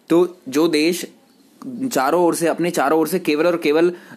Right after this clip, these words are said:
स्थल आकृति से घिरा हो, लैंड से घिरा हो, भूमि से ही घिरा हो, मिट्टी से घिरा हो, मतलब, अ, उसके आसपास भी केवल देश ही हो, पानी ना हो, तो वो होते हैं लैंडलॉक्ड, ठीक है। मतलब एक लैंड से, एक ज़मीन से बिल्कुल लॉक किए हुए हैं,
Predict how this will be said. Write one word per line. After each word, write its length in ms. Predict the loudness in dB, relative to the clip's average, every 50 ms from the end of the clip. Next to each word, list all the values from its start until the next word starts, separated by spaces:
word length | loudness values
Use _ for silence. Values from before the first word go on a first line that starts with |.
| -8 -6
स्थल 300 | -6 -4 -2 0 0 2
आकृति 360 | 0 0 -2 -4 -4 -2 -2
से 140 | -2 -2 0
घिरा 140 | 0 2
हो, 160 | 2 2 2 4
लैंड 300 | 2 2 0 0 -2 -2
से 140 | -2 -2
घिरा 140 | -2 0 2
हो, 100 | 0 0
भूमि 300 | 0 0 -2 -2 -2 -2
से 120 | -2 -2 -2
ही 60 | -2
घिरा 180 | 0 0 0
हो, 280 | 2 2 0 0 -2 -6 -12 -20 -20 -20 _ -6
मिट्टी 240 | -4 -2 0 0 0
से 120 | 0 2 2
घिरा 160 | 2 2 2
हो, 100 | 2 0
मतलब, 400 | 0 -2 -2 -2 -2 -4 -4 -4 -2
अ, 280 | 0 2 2 0 0 -2
उसके 240 | -6 -8 -4 -2 -2
आसपास 440 | 0 0 -2 -2 -2 -2 -2 -2 -2
भी 120 | -4 -2
केवल 260 | -2 0 0 0 0
देश 240 | 0 0 0 0 -2
ही 60 | -2
हो, 240 | -4 -4 -4 -6 -8 -12 -20 -20 _ _ _ _ _ _ _
पानी 320 | -2 -2 0 -2 -2 -2
ना 180 | 0 0 0 0
हो, 280 | 0 -2 -4 -6 -8 -10 _ _ _ _
तो 80 | -2 0
वो 120 | 2 2
होते 200 | 2 2 0 -2
हैं 100 | -2 -2
लैंडलॉक्ड, 920 | -2 -2 -2 -2 -2 -4 -4 -6 -6 -4 -2 0 0 0 -2 -4 -8 -12 -12 -14 _ -20 _ _
ठीक 140 | -4 -2 -2
है। 160 | -2 -4 -6 -10 -16 -20 -8 -6
मतलब 360 | -4 -2 -2 -2 -2 -2 -2 -2
एक 200 | -2 -2 0 0
लैंड 340 | -2 -2 -2 -2 -4 -4 -4
से, 200 | -4 -2 -2 0
एक 140 | 0 -2 -2
ज़मीन 340 | -2 -4 -2 -2 -2 -2 -2
से 140 | -4 -4 -2
बिल्कुल 240 | -2 -2 0 2 2
लॉक 240 | 2 2 0 -4 -4
किए 140 | -2 -2 -2
हुए 200 | 0 -2 -2 -4
हैं, 180 | -6 -8 -10